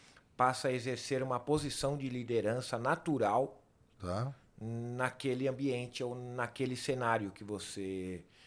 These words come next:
Speaker 1: que você se dedicou. É quando o vendedor, Renato, vendedor de seguros, é, empreendedor, se transformou em líder. Ah, e, e esse livro, pra mim, marcou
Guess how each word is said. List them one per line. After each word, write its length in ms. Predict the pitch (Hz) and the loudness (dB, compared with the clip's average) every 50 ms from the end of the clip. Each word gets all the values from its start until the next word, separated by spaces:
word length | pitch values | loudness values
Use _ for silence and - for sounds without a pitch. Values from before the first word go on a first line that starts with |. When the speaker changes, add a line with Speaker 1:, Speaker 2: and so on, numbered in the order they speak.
| - - - | -20 -20 -20
Speaker 1:
que 80 | - - | -12 -8
você 220 | 110 104 - 110 | -8 -6 -6 -6
se 120 | 104 - 113 | -8 -8 -4
dedicou. 420 | 104 101 101 101 104 - - 104 | -4 -4 -4 -4 -8 -4 0 0
É 60 | 101 | 0
quando 420 | 98 - 131 131 131 143 147 143 143 - | 0 0 -2 0 0 0 -2 -2 -2 -4
o 140 | 131 123 117 | -6 -6 -2
vendedor, 640 | 113 143 156 156 143 127 107 104 117 127 143 147 143 | -2 0 0 2 0 0 -2 0 0 2 2 2 2
Renato, 580 | 107 117 110 101 107 117 127 131 - - 110 | 0 -2 -2 0 2 2 2 2 2 -4 -6
vendedor 500 | 90 107 107 98 98 95 90 101 117 120 | -4 -4 -4 -4 -4 -4 -2 -2 -2 -2
de 80 | 110 - | -2 -4
seguros, 680 | - - 95 87 95 107 123 135 117 95 80 - - _ _ - _ _ _ _ _ _ _ _ _ - - - - _ _ _ _ - | -10 -10 -10 -8 -6 -6 -4 -4 -6 -6 -10 -12 -18 _ _ -20 _ _ _ _ _ _ _ _ _ -20 -20 -20 -20 _ _ _ _ -12
é, 680 | 95 92 92 90 92 92 92 90 90 87 87 87 90 92 | -8 -6 -6 -4 -4 -4 -4 -4 -4 -4 -6 -6 -4 -4
empreendedor, 840 | 104 113 113 - 104 104 101 101 98 95 90 101 110 120 135 - - - _ | -6 -6 -4 -4 -4 -4 -2 -2 -4 -4 -2 -2 -2 -2 -2 -4 -6 -14 _
se 180 | - - 113 | -14 -14 -12
transformou 840 | 95 - 117 113 110 - - 120 107 104 104 101 101 104 104 107 - - - - - - - - - | -6 -4 -4 -4 -4 -4 -4 -4 -4 -4 -4 -6 -6 -6 -6 -8 -8 -8 -8 -8 -10 -14 -18 -20 -14
em 120 | 107 107 104 | -10 -8 -6
líder. 680 | 98 98 95 101 107 113 110 107 113 113 110 110 - - - - - - - _ _ - _ - | -6 -6 -4 -4 -4 -4 -4 -2 -2 -2 -2 -2 -8 -20 -20 -20 -20 -20 -20 _ _ -20 _ -10
Ah, 760 | 101 98 95 95 95 95 95 92 92 92 90 87 85 85 82 | -6 -4 -4 -2 -2 -2 -2 -4 -4 -4 -4 -6 -8 -8 -8
e, 320 | 87 92 98 104 104 98 - | -10 -8 -8 -8 -10 -10 -8
e 80 | - 110 | -8 -8
esse 200 | 110 - - 131 | -6 -4 -4 -4
livro, 440 | 113 110 117 139 160 143 120 123 113 | -4 -4 -2 -2 -2 -2 -2 -4 -4
pra 180 | - 120 110 | 0 0 0
mim, 140 | 107 123 135 | 0 0 -2
marcou 680 | 139 139 139 139 - - - 131 131 120 117 - - - | 2 4 4 4 2 0 -2 2 2 2 2 -2 -14 -20